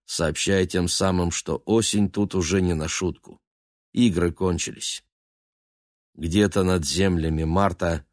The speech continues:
слышен клич совы. Кел некоторое время всматривается и улавливает намек на нее. Между деревьями лениво плывет всего лишь штрих тени погуще.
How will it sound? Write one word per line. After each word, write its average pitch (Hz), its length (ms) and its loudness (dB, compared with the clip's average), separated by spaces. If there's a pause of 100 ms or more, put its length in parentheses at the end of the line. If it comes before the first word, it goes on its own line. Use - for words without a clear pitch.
(380)
слышен 90 520 0
клич 85 420 -2
совы. 80 560 -2 (920)
Кел 98 240 4
некоторое 95 480 2
время 92 320 2
всматривается 98 1080 0 (340)
и 92 80 -2
улавливает 98 840 2
намек 92 560 2
на 90 80 0
нее. 80 480 -2 (520)
Между 110 480 2
деревьями 107 680 4
лениво 104 460 4
плывет 92 440 2
всего 98 360 0
лишь 92 160 0
штрих 104 600 -2
тени 95 400 0
погуще. 85 880 -4